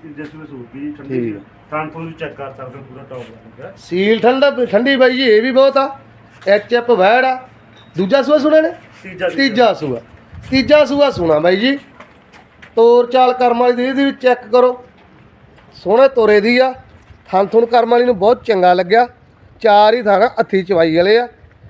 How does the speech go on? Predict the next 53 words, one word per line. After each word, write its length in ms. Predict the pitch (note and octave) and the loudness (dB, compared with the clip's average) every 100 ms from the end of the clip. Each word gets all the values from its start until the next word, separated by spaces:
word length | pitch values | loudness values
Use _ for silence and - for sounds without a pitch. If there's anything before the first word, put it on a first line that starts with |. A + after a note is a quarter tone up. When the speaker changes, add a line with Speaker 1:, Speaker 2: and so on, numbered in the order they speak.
| - | -20
Speaker 2:
ਪੂਰੇ 300 | G#3+ B3 C#4+ | -8 -2 0
ਗੈਪ 340 | G3+ F3 D#3 D3 | 0 0 -2 0
ਚ 60 | |
ਆ, 140 | G#3 G#3+ - - - | -2 -2 -6 -12 -4
ਕੋਈ 100 | A#3+ | -2
ਫੋੜ 300 | A#3 G3 G3+ | 0 2 2
ਛਾਂਗ 300 | F#3+ A3+ A3+ | 2 2 2
ਇਹਦੇ 200 | G3+ F#3 | 2 0
ਵੀ 120 | A#3 A3 | 2 2
ਹੈ 100 | A3 | 2
ਨੀ 100 | A3 | -2
ਗੀ। 140 | A3 - - - - - | -6 -12 -18 -14 -14 -14
ਸੋਹਣੀ 340 | - G3 A#3+ A#3 | -4 0 0 2
ਵੈੜ 240 | F#3 A3+ | 2 2
ਆ 60 | A3+ | 2
ਬਾਈ 180 | A3+ | 0
ਜੀ, 160 | A3+ A#3 - _ _ _ | 0 -6 -10 _ _ _
ਸੀਲ 320 | - G#3+ B3 G3+ | -6 -2 0 0
ਠੰਡੀ 300 | F#3+ B3 B3 | 0 0 0
ਆ। 120 | A#3 - _ _ _ - | 0 -6 _ _ _ -4
ਬਾਈ 180 | F3 G3+ | -2 0
ਜੀ 80 | G#3+ | 2
ਹੁਣੀ 180 | A3+ A3+ | 2 2
ਵੈਸੇ 340 | F#3 F3 G#3 | 2 2 0
ਹੀ 140 | A#3 G#3+ _ _ _ _ - | -2 -6 _ _ _ _ -10
ਆ 60 | |
ਮੈਦਾਨ 380 | F3+ F3 F#3 F#3+ | -4 0 2 2
ਦੇ 100 | G#3 | 2
ਵਿੱਚ 240 | G#3 G3+ A3+ | 0 -2 -6
ਹੀ, 120 | G#3+ | -2
ਵਿਹੜੇ 220 | G3+ A#3 | 2 2
ਦੇ 100 | A3+ | 2
ਵਿੱਚ 260 | G#3 F#3 G3 | 2 -2 -6
ਹੀ 60 | |
ਬਹਿ 180 | D#3+ E3+ | -2 0
ਗਏ 160 | A3+ A#3+ | 2 2
ਹੇਠਾਂ, 200 | G3 F#3+ - - - - - _ - - - - | 2 -2 -6 -18 -20 -20 -20 _ -20 -20 -20 -6
ਕੋਈ 140 | F#3+ G3 | -2 -2
ਕਰਮ 260 | G#3 G3 | 0 0
ਵਾਲੀ 200 | G#3 G#3 | 2 2
ਨੂੰ 200 | G#3 G#3 - _ _ _ | 0 -2 -4 _ _ _
ਔਲੋ 320 | - F3+ F#3 | -6 -2 0
ਸੌਲੋ 260 | F#3 F#3+ G3 | 0 0 0
ਜਮਾ 240 | F3+ E3 | 0 2
ਨਹੀਂ 120 | F3+ F#3 | 2 0
ਕਰਦੀ 360 | F#3 D#3+ F#3+ | 0 0 0
ਗੀ। 160 | G3+ G#3+ - - - _ _ - - | 0 -4 -8 -20 -20 _ _ -16 -4
ਚੰਗੀ 300 | E3+ F3 F#3 | -2 0 2
ਵੈੜ 200 | F3+ A3 | 4 2
ਆ, 60 | |
ਕਾਲੀ 320 | A3+ G3 F#3 | 0 0 0
ਡੱਬੀ 320 | F#3 D#3 D3+ | 0 0 2
ਆ, 100 | F3+ | 2